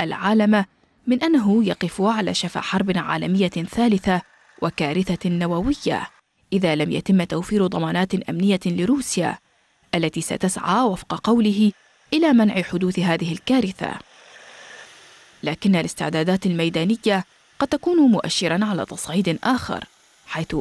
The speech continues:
أعلنت وزارة الدفاع البيلاروسية الجاهزية التامة لأنظمة الصواريخ التكتيكية إسكندر وأنظمة الدفاع الجوي إس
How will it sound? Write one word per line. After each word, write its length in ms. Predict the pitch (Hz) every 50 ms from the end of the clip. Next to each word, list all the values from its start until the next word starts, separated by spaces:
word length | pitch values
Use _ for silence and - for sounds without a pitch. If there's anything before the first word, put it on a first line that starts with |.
| - -
أعلنت 400 | 175 180 170 165 160 180 202 -
وزارة 340 | 208 170 - 156 160 160 151
الدفاع 380 | 175 160 156 165 - 185 170 170
البيلاروسية 880 | 165 147 - 175 175 165 156 160 170 - - 196 185 - 180 175 226 262 -
الجاهزية 680 | - 180 - 165 156 160 - 196 180 - 202 202 180 175 170
التامة 680 | 165 - _ - 180 165 180 180 185 185 226 254 277
لأنظمة 500 | 262 - - 226 240 240 285 311 294 254 -
الصواريخ 600 | 226 220 - 190 175 - - - 180 185 - -
التكتيكية 680 | 180 - - 165 - - - 175 - - 190 185 190 165 156 -
إسكندر 580 | - - - - 269 240 190 151 - - - - _ _ _ _ _ _ _
وأنظمة 480 | 156 - 127 135 110 - 185 185 156 - -
الدفاع 480 | 139 - - 165 - 180 175 165 160
الجوي 500 | 160 165 - 160 135 - 170 220 254 269 -
إس 240 | - 185 190 - -